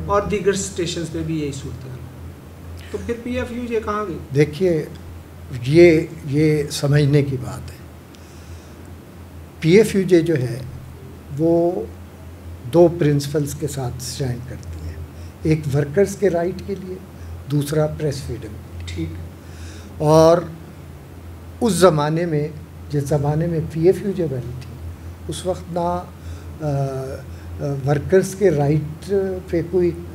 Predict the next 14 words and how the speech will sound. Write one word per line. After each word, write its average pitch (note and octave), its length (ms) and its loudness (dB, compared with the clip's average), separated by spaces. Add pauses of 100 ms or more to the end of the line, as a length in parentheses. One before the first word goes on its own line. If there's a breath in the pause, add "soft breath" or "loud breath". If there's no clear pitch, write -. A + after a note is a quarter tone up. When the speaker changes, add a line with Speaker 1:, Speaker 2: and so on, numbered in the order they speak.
(160)
Speaker 2:
इतना E3 340 0
problem D3+ 640 0
होता E3 300 -2
था F3 220 -8 (540 loud breath)
और F#3+ 120 8
ना D3+ 300 4
ही G#3 240 4 (480 loud breath)
कोई E3+ 120 10
wage D#3 340 10
board C#3+ 320 6
था, C3 360 -2 (160)
ना F3+ 120 0
implementation E3 920 0
Speaker 1:
जी। D#3+ 140 -4